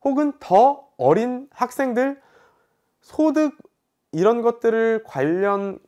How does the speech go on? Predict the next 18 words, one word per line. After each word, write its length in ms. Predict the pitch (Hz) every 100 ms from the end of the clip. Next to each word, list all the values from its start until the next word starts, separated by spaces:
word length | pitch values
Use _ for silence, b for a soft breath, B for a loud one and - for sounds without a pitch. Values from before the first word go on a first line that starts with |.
| _
감안하지 480 | - 147 202 214 202
않고 360 | 151 113 - 202
지금의 360 | - 170 196
한국처럼 520 | 214 233 233 - 202 151
디티아이나 840 | 143 - 214 196 185 185 190 180
엘티브이를 960 | 131 139 139 175 180 175 175 226 277 - b b b -
강력하게 840 | 135 165 240 247 233 202 208 202
검사해서 640 | 202 139 135 151 208 190 196
대출을 400 | 147 - 170 185
해주는 220 | 180 180
것이 200 | 185 202
아니라 400 | 131 160 180 B B B
그냥 320 | - 277 269 156
막 180 | 147
대출을 320 | - - 147 156
해준 160 | 139
거예요. 220 | 101 90 95
그 520 | - 208 220 214 -